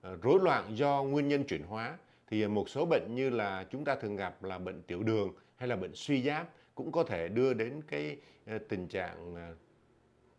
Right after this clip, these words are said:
rối loạn tiền đình ngoại biên. Một nhóm các cái nguyên nhân khác như là hội chứng Meniere thì, ờ, nó là cái hội chứng mà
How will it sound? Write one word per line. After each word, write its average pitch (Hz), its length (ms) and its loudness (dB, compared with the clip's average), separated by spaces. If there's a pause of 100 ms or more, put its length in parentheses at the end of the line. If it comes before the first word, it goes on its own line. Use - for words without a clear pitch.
rối 143 200 6
loạn 107 180 2 (100)
tiền 95 180 -4
đình 90 140 -4
ngoại 90 160 -8
biên. 117 260 4 (640)
Một 107 260 -4
nhóm 139 480 0 (640)
các 175 180 -2
cái 180 100 0
nguyên 156 160 4
nhân 139 200 2
khác 180 360 -2
như 143 160 4
là 107 160 4
hội 95 260 -4
chứng 160 240 0
Meniere 143 500 4 (360)
thì, 107 200 4
ờ, 101 180 2
nó 120 400 0
là 131 120 2
cái 143 180 -6
hội 110 200 0
chứng 151 240 -2
mà 101 200 0